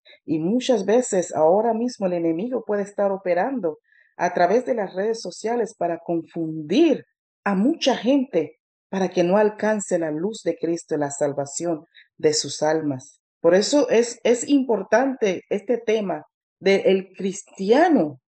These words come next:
y las redes sociales. Muy buen aporte, muy buen punto. También quiero, Ana, para poder avanzar, eh, porque es un tema bastante amplio,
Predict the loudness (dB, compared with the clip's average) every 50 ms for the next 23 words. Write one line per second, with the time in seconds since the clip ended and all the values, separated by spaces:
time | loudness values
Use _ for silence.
0 | _ _ _ 2 4 4 4 2 2 0 0 0 0 0 -2 -4 -6 -8 -10 -10
1 | -10 -8 -6 -6 -4 -6 -6 -8 -10 -14 -20 _ _ _ -12 -8 -6 -2 0 2
2 | 4 4 2 2 -2 -2 0 2 2 2 0 -2 -2 0 0 0 0 0 -4 -4
3 | -4 -4 -2 0 2 2 2 2 0 -2 -2 -2 -4 -6 -4 -4 -4 -4 -4 -4
4 | -4 -4 -4 _ _ _ -2 2 4 4 4 4 2 2 0 0 -2 -4 -4 -2
5 | -2 -2 -2 -2 -2 -2 -2 -2 -4 -2 -2 -2 0 0 -2 -4 -6 -6 -6 -4
6 | -2 -2 -2 -4 -4 -4 -4 -4 -4 -6 -6 -4 -2 -2 -2 -2 -4 -8 _ _
7 | _ _ _ _ _ -2 -2 -2 -2 -4 -4 -4 -4 -2 -2 -4 -4 -4 -6 -4
8 | 0 0 0 2 0 -2 -2 -4 -6 -8 -10 -10 -10 -8 -4 -4 -4 -2 -2 0
9 | 2 2 2 2 0 -2 -2 0 0 0 -2 -4